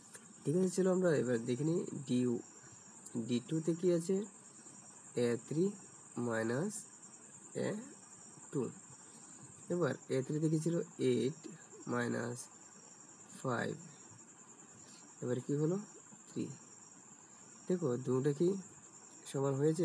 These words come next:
দুটোতে এটা কি থ্রি। দেখো এটার মধ্যে কি ছিল, থ্রি, এটা তো হচ্ছে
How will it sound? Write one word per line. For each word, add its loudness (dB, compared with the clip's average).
দুটোতে 0
এটা -4
কি 0
থ্রি। -4
দেখো 4
এটার 2
মধ্যে 4
কি 6
ছিল, 2
থ্রি, 2
এটা -2
তো 2
হচ্ছে -2